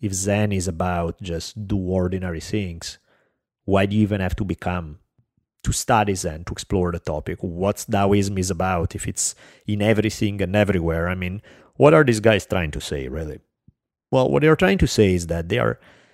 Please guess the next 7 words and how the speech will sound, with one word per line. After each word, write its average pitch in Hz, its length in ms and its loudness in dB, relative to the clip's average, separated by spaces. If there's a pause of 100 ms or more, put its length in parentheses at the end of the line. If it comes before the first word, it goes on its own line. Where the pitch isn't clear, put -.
(320)
trying 151 280 4
to - 120 6
counter 92 720 0 (200)
the 101 680 0 (180)
highly 143 840 4
romanticized 101 1080 2
ideas 87 840 -2